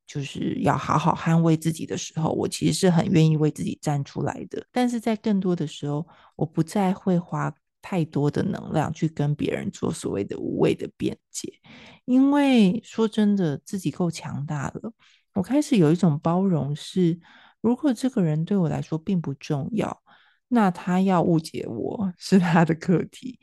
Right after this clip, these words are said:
他内心恐怕是有一个什么很巨大的恐惧或是黑暗面，才会希望透过误会我、误解我，用错误的方法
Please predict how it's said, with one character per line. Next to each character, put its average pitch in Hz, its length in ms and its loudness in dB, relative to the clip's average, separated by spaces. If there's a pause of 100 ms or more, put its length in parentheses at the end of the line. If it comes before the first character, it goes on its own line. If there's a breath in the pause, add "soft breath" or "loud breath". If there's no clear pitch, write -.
(100)
他 262 260 -2
内 277 320 2
心 208 320 0
恐 151 220 -2
怕 180 200 -2
是 180 200 -4
有 156 160 -2
一 147 60 -6
个 156 120 -4
什 - 160 -6
么 - 140 -6
很 156 220 -4
巨 165 220 -4
大 147 220 -2
的 139 80 -2
恐 - 220 -4 (100)
惧 - 180 -2
或 165 160 4
是 165 160 0
黑 156 280 0
暗 151 180 -2
面， 147 320 -2 (440 soft breath)
才 175 180 0
会 226 120 2
希 - 320 -2
望 190 240 4
透 175 280 2
过 165 280 2
误 196 300 0
会 156 300 -2
我、 - 260 -6 (120)
误 185 140 0
解 - 320 -8
我， - 300 -6 (300 soft breath)
用 220 160 2
错 220 200 -4
误 208 80 0
的 147 120 -2
方 151 260 -4
法 - 180 -8